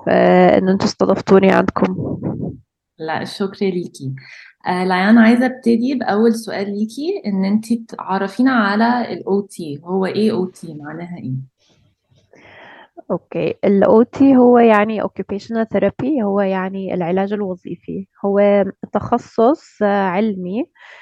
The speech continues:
Speaker 1: آه، بيحكي عن طريق العلاج بالأنشطة. يعني، آم، أي، آه، أي مثلا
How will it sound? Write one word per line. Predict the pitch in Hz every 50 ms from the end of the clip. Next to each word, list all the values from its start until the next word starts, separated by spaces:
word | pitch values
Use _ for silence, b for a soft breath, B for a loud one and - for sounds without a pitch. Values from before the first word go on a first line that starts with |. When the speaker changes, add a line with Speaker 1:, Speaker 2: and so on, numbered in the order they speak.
| B B B 214
Speaker 1:
آه، | 220 226 214 214
بيحكي | 208 - 262 254 - - _ - 233 226 226 220
عن | 214 196 - - 185 208 208 202
طريق | - 208 208 226 202
العلاج | 208 226 202 196 202 196 196 208 214 208
بالأنشطة. | 190 196 170 - - 196 190 - - 180 _ - 170
يعني، | 170 185 190 180 180 185 190 190 190 190 190 b b b b b b - -
آم، | 196 196 196 196 196 190 185 - -
أي، | 196 220 233 240 240 226 220 208 202
آه، | 196 190 190 190 185 - - 185
أي | 208 214 208
مثلا | 202 214 - - 202 202 196